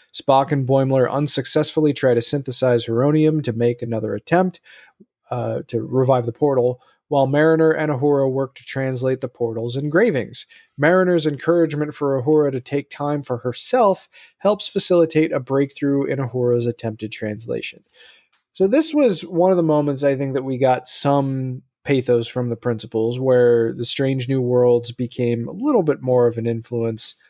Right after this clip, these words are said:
on the Lower Decks characters instead of the other way around.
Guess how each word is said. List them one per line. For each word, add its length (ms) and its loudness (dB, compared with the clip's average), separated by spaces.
on 300 -4
the 60 -2
Lower 280 4
Decks 320 0
characters 720 0
instead 500 0
of 160 -2
the 160 2
other 180 4
way 200 2
around. 760 0